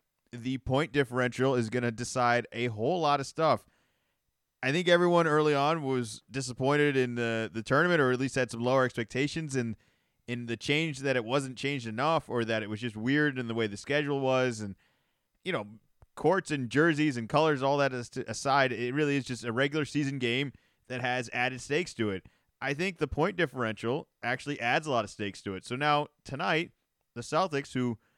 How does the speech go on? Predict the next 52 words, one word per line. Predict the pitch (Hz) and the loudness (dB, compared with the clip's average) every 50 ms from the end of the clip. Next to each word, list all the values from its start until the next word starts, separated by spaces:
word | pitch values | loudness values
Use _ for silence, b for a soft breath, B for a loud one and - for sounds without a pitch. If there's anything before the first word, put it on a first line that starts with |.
| _ - | _ -8
have | - 123 120 | -6 -6 -2
not | 139 156 175 180 | 0 0 0 0
taken | - 202 180 165 | 0 -2 -2 -2
care | 143 139 139 131 | 0 0 0 0
of | 120 101 | 0 0
business | 117 117 104 110 123 135 - | -2 -2 -2 -2 -6 -6 -6
and | 113 113 | -8 -4
lost | 110 117 123 123 - | -2 -2 -2 -2 -2
to | - 120 | -2 -4
Orlando | 113 107 101 120 143 190 202 147 113 104 113 113 _ _ _ _ _ _ _ _ _ _ _ _ _ - | -2 -2 -2 -2 -2 -2 0 0 0 0 -2 -4 _ _ _ _ _ _ _ _ _ _ _ _ _ -14
this | - 123 - | -12 -12 -10
past | - - 127 123 120 113 - - _ _ - - | -6 -4 -2 -2 -2 -4 -6 -14 _ _ -12 -4
Friday, | - 143 139 127 107 104 110 143 165 - _ _ _ _ _ _ _ _ _ _ _ _ - - | 0 0 0 2 0 0 -2 -4 -4 -6 _ _ _ _ _ _ _ _ _ _ _ _ -12 -8
are | 113 120 127 131 131 | -4 -2 -2 -2 -2
in | - 135 135 | -2 -4 -4
jeopardy | 123 131 147 147 139 147 143 143 | 0 2 2 2 2 0 -2 -2
of | 135 123 | -2 -2
not | 123 120 131 165 190 165 | -2 0 2 2 2 2
making | 143 131 120 113 110 | 0 0 -2 -2 -6
the | 104 101 | -10 -8
tournament. | - - 104 101 104 107 123 147 151 _ | -4 -4 -4 -4 -2 -2 -4 -4 -6 _
And | - 113 117 117 | -8 -8 -6 -6
because | 113 127 117 - 135 135 143 127 | -6 -6 -6 -2 0 0 0 0
they | 123 135 131 | -2 -2 0
haven't | 127 135 135 135 117 | 2 2 0 0 -4
scored | - - - 131 131 131 127 123 113 - | -10 -6 -2 0 2 2 2 0 -2 -4
as | - 117 110 113 | -6 -6 -6 -6
many | 123 113 110 104 | -6 -8 -8 -8
points | - - - 139 143 143 131 - | -8 -6 -4 -4 -4 -4 -6 -6
as | 117 110 - | -8 -8 -8
some | - 120 117 | -8 -8 -6
of | 113 | -6
the | 110 117 | -4 -2
other | 147 190 190 | -2 -2 -4
teams, | - - 110 107 107 110 113 - _ _ _ _ _ _ _ _ _ _ _ _ _ _ _ | -6 -6 -6 -6 -6 -6 -8 -12 _ _ _ _ _ _ _ _ _ _ _ _ _ _ _
they | - 127 123 135 143 160 170 175 175 151 | -18 -10 -6 -2 0 0 2 2 2 4
have | 147 151 165 156 | 2 2 0 0
to | 147 | -6
score, | 135 - - 151 170 170 165 143 | -12 -6 -2 2 4 4 4 4
like, | 131 123 120 | 2 0 -2
something | - - 139 139 131 131 117 | -4 -6 -8 -6 -6 -4 -2
by | 113 107 | -2 -4
twenty-three | 107 - - - 127 139 151 160 - - 147 151 160 | -4 -6 -10 -6 -4 -4 -4 -4 -4 -2 0 0 0
or | 156 | 0
twenty-four | - - - 147 139 - 147 147 | -2 -4 -6 -6 -4 -2 -4 -4
points | 139 - 143 135 143 151 147 - - | -2 -4 -4 -4 -4 -4 -6 -10 -12
in | - 123 | -8 -6
a | 120 | -4
win | 117 113 120 123 139 156 | -4 -2 -2 -4 -4 -4
tonight | 147 - 143 139 143 143 143 | -6 -8 -4 -4 -2 -2 -2
against | 139 139 127 - | -4 -6 -8 -10
Chicago | 123 - - 120 120 131 143 151 165 170 | -10 -6 -2 0 0 2 2 0 -2 -4